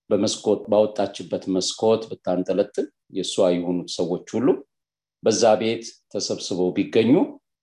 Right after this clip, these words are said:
ቃል ገብተውላት በህይወት እንደምትኖር፣ ከሚጠፉት ጋራ እንደማትጠፋ፣ ይሄንን ነግረው እነሱ፣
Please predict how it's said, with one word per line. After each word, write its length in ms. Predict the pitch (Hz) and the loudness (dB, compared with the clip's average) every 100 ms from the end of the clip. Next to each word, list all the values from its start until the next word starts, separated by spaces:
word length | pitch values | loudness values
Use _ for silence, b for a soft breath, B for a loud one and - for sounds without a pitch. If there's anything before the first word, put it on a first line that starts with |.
| _ _ _ - | _ _ _ -10
ቃል 320 | - 104 101 98 | 0 4 4 2
ገብተውላት 760 | 101 95 - 87 85 90 107 - | -2 -2 -2 -2 2 4 2 0
በህይወት 420 | - 90 98 90 | -6 -4 -4 -4
እንደምትኖር፣ 640 | 92 95 92 98 107 135 - - _ _ - | -4 -2 -2 -2 2 2 0 -10 _ _ -12
ከሚጠፉት 560 | 87 87 85 - - | -8 -6 -6 -6 -10
ጋራ 240 | - 85 85 87 - - | -6 -2 -2 -2 -6 -12
እንደማትጠፋ፣ 840 | 80 85 85 85 - - - - 139 - _ _ _ - | -8 -6 -4 -4 -6 -8 -4 0 -2 -2 _ _ _ -8
ይሄንን 440 | 110 127 117 110 | 0 2 4 4
ነግረው 420 | 107 101 110 135 147 - - | 4 4 6 6 6 2 -6
እነሱ፣ 340 | 104 98 92 | -2 0 0